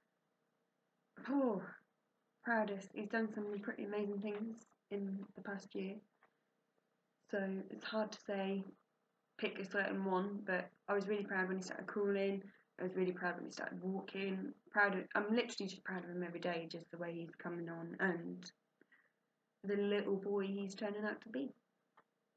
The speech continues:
Most frustrating, probably colic,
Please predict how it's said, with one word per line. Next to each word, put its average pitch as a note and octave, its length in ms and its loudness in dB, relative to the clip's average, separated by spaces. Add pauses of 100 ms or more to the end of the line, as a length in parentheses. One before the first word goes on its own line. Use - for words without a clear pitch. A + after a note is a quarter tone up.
(460)
Most A3 280 6
frustrating, F#3 720 6 (760)
probably C4 360 6
colic, G3 600 4